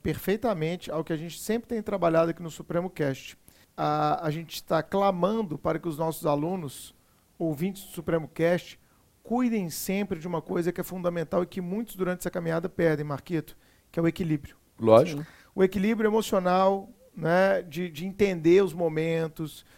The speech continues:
Speaker 1: de saber que haverá reprovações, frustrações, decepções,
Speaker 3: De conhecer seus próprios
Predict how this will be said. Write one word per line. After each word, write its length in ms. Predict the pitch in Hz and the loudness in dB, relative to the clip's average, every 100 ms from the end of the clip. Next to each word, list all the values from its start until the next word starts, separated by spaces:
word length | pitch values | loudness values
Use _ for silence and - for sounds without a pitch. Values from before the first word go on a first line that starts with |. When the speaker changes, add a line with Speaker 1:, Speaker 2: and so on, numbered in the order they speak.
| _ - | _ -12
Speaker 1:
de 120 | 220 | 2
saber 340 | 254 208 208 | 4 6 6
que 320 | 208 202 180 - | 4 -2 -2 0
haverá 600 | - 190 180 170 180 175 156 - _ _ | 4 4 6 8 8 8 2 -12 _ _
reprovações, 1300 | - 160 175 160 160 - 165 160 160 156 - - - _ _ _ - - 190 180 | -4 -2 0 2 2 0 -4 -4 -4 -8 -12 -16 -20 _ _ _ -6 0 2 0
frustrações, 1000 | - 175 156 - 170 165 160 160 151 - - | 2 4 4 0 -2 -2 -2 -6 -8 -14 -16
decepções, 1300 | 160 - 196 175 - 180 180 - 185 170 160 156 156 | -4 6 6 6 2 0 0 -8 -6 -2 -2 -2 -4
Speaker 3:
De 100 | 156 | -2
conhecer 320 | 196 190 185 | 2 4 8
seus 60 | |
próprios 200 | 202 214 | 10 12